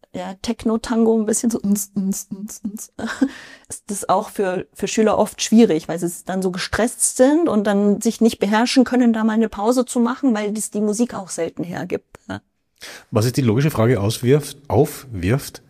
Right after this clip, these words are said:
Speaker 2: nicht auswirft, aber ich werfe die Frage aus, ähm, welche Musik verwendet ihr eigentlich in euren Kursen, wenn das eher, eher nicht fortgeschrittenes Publikum ist?
Speaker 1: Mhm.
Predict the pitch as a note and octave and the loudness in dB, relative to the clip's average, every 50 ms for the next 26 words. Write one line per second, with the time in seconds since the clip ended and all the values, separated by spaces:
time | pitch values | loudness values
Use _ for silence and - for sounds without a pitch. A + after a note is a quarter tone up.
0 | _ _ _ _ _ _ - G2+ - - - F#2+ G2 B2 - B2+ A#2+ C3 C3+ - | _ _ _ _ _ _ -12 -12 -10 -8 -4 -2 -2 -2 2 4 4 2 2 2
1 | - G#2+ G#2+ G#2 - G2+ F#2 F2 G2 G#2 A#2+ - - B2 A#2+ G#2+ - G#2 G2+ G#2 | 0 -2 -2 -2 -2 -6 -2 2 4 2 2 2 2 0 0 0 2 2 4 4
2 | A#2 A#2 G2+ F#2+ G#2 C#3 - - - - - - - _ _ - - A2+ A2 G#2+ | 4 2 2 2 2 0 -2 -4 -14 -18 -20 -20 -20 _ _ -2 2 2 4 4
3 | G#2+ A2 A2+ G#2+ G#2 G2+ F#2+ - A#2+ A#2 A2 - - - C3+ C#3 - B2+ A2 G#2+ | 4 2 0 0 0 -2 -2 0 -2 -2 -2 -2 -2 -4 -4 -2 -2 0 2 2
4 | A2 B2 A#2 - A#2+ G#2+ G2 G#2 A2+ A#2 A#2 A2+ - - A#2+ A2+ G#2 G#2 G#2 G#2+ | 2 0 0 0 0 0 0 0 0 0 -2 -2 -2 -4 -4 -2 0 0 -2 -2
5 | G#2+ - - A#2 A2+ B2+ C3 - - C#3+ C#3 C3 B2+ A#2+ A#2 A#2 A2+ A2+ A2 A2+ | -4 -4 0 2 2 2 2 2 2 2 2 2 0 2 2 2 2 4 2 2
6 | A2 A#2 - _ - A#2+ A2+ - - F#2+ A2 G#2+ A#2 - A2+ A#2 A#2 A#2 A#2+ A#2+ | 0 -4 -10 _ -6 -6 -4 -4 -4 -2 -2 -2 -2 0 0 2 4 4 4 4
7 | B2+ B2+ - - - - G#2 - - - - G2+ G2 F#2 F#2+ F#2+ G2 F#2+ - - | 4 2 2 -2 -2 -2 -2 -2 -2 -6 -4 -4 -2 -2 -2 -2 -2 -2 -2 -4
8 | G#2 - G#2 G2+ - - G2+ G2+ G2 G2 - - - - _ - A3 F#3+ E3 - | -4 -2 -4 -6 -4 -4 -4 -4 -4 -6 -8 -12 -16 -10 _ 2 2 4 2 2